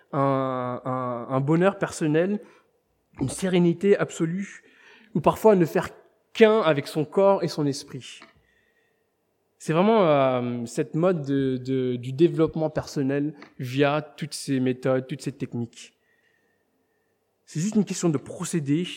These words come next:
de techniques, de méthodologie, de mots, des prières que l'on fait, que l'on récite.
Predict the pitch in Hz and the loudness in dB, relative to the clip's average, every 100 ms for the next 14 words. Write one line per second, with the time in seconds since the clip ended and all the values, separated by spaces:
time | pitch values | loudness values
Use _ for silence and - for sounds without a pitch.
0 | - 135 151 - 143 160 156 131 135 - | -10 -6 -6 -2 -2 -2 -2 0 0 -2
1 | 135 123 117 120 143 160 139 117 - 220 | -4 -2 -4 -4 -8 -8 -10 -6 -4 -4
2 | 143 - _ _ _ _ _ _ _ _ | -6 -10 _ _ _ _ _ _ _ _
3 | _ _ _ _ - 117 - - 147 139 | _ _ _ _ -12 -12 -10 -6 -4 -4
4 | - 127 120 - 135 147 135 117 110 110 | -4 -2 -2 -4 -4 -4 -4 -4 -4 -10
5 | - 175 - - | -12 -16 -18 -20